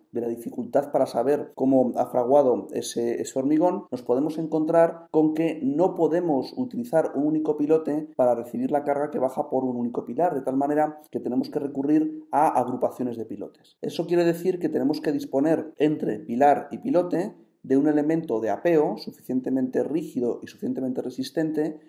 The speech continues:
como para poder transmitir los esfuerzos desde el pilar hasta los pilotes. Este elemento se llama encepado y más adelante veremos cómo podemos también determinar sus dimensiones y su armadura.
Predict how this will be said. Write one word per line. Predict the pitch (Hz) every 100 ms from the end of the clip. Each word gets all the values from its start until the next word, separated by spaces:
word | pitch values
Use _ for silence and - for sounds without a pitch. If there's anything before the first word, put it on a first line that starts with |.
| _ _
como | 147 170 165
para | 139 123
poder | 127 143
transmitir | - 156 151 139 151 151 151
los | 120 117
esfuerzos | - - 156 156 147 147 - - _ -
desde | 139 143
el | 139
pilar | 131 143 147 117
hasta | - 123
los | 117
pilotes. | - 95 - _ _ -
Este | 113 131
elemento | 131 165 170 185 214 - _
se | _ - 113
llama | 135 120 104
encepado | 107 107 - - 160 165 262 - - _ _ _ _ _ _ _ _ _ _
y | 151 170
más | 165 165
adelante | 139 143 135 135
veremos | 135 143 151 156
cómo | - 127 135
podemos | 127 127 135
también | - 123 135
determinar | - 120 127
sus | 135 127
dimensiones | 113 113 - 147 160 170 - -
y | 135
su | 147 - 127 113
armadura. | 113 92 113 110 -